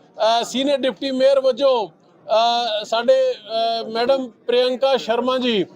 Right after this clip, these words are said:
ਉਹਨਾਂ ਨੂੰ ਸੀਨੀਅਰ ਡਿਪਟੀ ਮੇਅਰ ਔਰ, ਅਹ, ਮੈਡਮ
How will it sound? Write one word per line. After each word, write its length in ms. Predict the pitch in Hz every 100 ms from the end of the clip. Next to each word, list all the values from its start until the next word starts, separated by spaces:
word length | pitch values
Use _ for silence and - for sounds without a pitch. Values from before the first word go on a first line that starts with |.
| - - -
ਉਹਨਾਂ 240 | 254 269 277
ਨੂੰ 120 | 269
ਸੀਨੀਅਰ 300 | 220 262 277
ਡਿਪਟੀ 300 | 247 - 262
ਮੇਅਰ 460 | 262 277 277 269 262 _ _ - 233
ਔਰ, 200 | 262 277
ਅਹ, 840 | 277 254 214 _ _ 214 226 240
ਮੈਡਮ 360 | 240 254 269